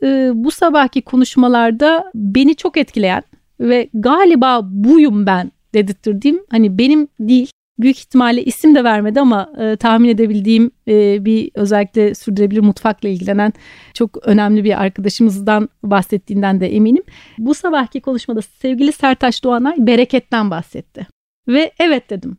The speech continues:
Yani sürdürülebilirlik benim için bereket. Yani bu bereketi korumak, bereketimizi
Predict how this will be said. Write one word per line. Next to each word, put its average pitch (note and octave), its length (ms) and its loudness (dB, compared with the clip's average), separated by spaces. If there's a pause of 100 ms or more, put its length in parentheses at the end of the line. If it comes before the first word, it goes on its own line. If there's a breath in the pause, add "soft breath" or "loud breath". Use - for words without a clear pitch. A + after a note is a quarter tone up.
(160)
Yani A3+ 180 -8
sürdürülebilirlik C4 680 0
benim B3+ 180 2
için B3 240 0
bereket. G#3 420 -4 (260)
Yani G#3+ 180 -4
bu A3 120 -2
bereketi C4 500 -2
korumak, B3 720 -2
bereketimizi B3 920 0